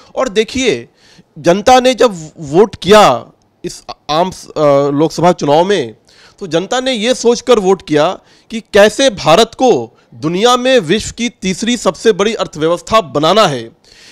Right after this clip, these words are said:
कैसे भारत की सरहद को सुरक्षित रखना है, कैसे भारत की हमारी बेटियों को, हमारी, हमारी लड़कियों को, हमारी बहनों को सशक्त करना है, कैसे भारत की बेटियां जो हैं फुटब-, आज बॉक्सर बन रही हैं, गोल्ड मेडलिस्ट बन, बन रही हैं,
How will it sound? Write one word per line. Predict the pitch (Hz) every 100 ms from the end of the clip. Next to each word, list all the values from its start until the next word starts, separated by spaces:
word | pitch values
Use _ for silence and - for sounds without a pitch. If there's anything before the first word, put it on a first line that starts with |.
| _
कैसे | - 220 226 277
भारत | 196 135 170 240 247
की | 233
सरहद | 233 - 175 233 -
को | 254
सुरक्षित | 247 - 180 - 254 -
रखना | 156 196 226
है, | 208 165 120 - _ _ - _
कैसे | 180 208 214 269
भारत | 226 147 156 220 - -
की | 240 240
हमारी | 170 165 196
बेटियों | 160 156 170 214 226
को, | 220 226 220
हमारी, | 185 165 170 190 175 _ -
हमारी | 147 180
लड़कियों | 139 139 156 - 247
को, | 233 240
हमारी | 208 170 185
बहनों | 123 147 175 214
को | 233 214
सशक्त | - 269 269
करना | - 202 180 156
है, | 131 120 - - -
कैसे | 226 247 240 -
भारत | 151 139 190 208
की | -
बेटियां | 143 156 175 190
जो | 180 180
हैं | 185
फुटब-, | - 151 127 131 151 151
आज | 147 156
बॉक्सर | 139 120 147 - 190
बन | 151
रही | 156 156 151
हैं, | 147
गोल्ड | 135 151
मेडलिस्ट | 147 147 160 -
बन, | 139 131
बन | 143
रही | 139 139
हैं, | 139